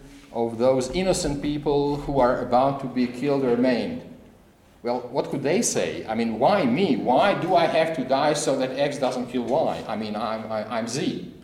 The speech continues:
I haven't done anything or not anything significant. What right have you to kill me so as to preserve your life against the attacker?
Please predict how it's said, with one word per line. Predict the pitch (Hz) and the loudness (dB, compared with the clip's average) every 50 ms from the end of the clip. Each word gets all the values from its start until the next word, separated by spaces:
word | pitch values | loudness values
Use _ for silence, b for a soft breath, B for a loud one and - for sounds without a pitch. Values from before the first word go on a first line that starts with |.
| - - - | -20 -12 -8
I | 120 123 | -4 -2
haven't | 147 131 127 117 | -2 0 0 0
done | 113 120 117 110 | 2 2 2 2
anything | - 131 156 185 180 175 - - 170 165 160 156 | 0 -2 -2 -2 -4 -4 -2 -2 -2 -2 0 0
or | 139 131 123 123 | 0 0 2 2
not | 131 131 123 120 | 2 2 0 -2
anything | 120 117 113 104 - 107 107 | -2 -6 -6 -6 -8 -10 -10
significant. | - 104 98 107 147 175 - - - 156 131 143 135 B B B B B B B B B B _ | -10 -10 -6 -6 -4 -4 -4 -6 -6 -4 -6 -6 -6 B B B B B B B B B B _
What | - - 147 - - | -12 -12 -10 -4 -2
right | 131 147 196 226 233 | 0 2 2 2 0
have | - - 170 156 139 135 | 0 0 0 0 2 0
you | 123 117 113 110 92 98 101 - | 0 0 0 0 0 -2 -6 -4
to | - 135 - | -4 -4 -4
kill | - - 208 214 190 139 | 0 2 4 4 4 4
me | 135 165 190 190 175 | 2 0 0 0 0
so | 180 - - 160 147 151 156 | 0 2 4 6 6 6 4
as | - 143 143 147 147 - | 4 4 2 2 2 -2
to | - - | -6 -6
preserve | - 139 127 107 110 131 139 135 123 | -2 -2 -2 0 4 4 4 4 4
your | 127 139 143 131 | 6 4 4 6
life | 131 131 120 127 127 - - | 6 4 4 2 2 0 -4
against | 117 110 110 113 117 127 123 - - - - - - - - - | -4 -2 -2 0 0 0 -2 -4 -10 -16 -16 -18 -18 -18 -8 -4
the | 117 117 | -4 -2
attacker? | 110 123 131 123 123 - - 85 80 | 0 0 0 0 0 -4 -6 -8 -10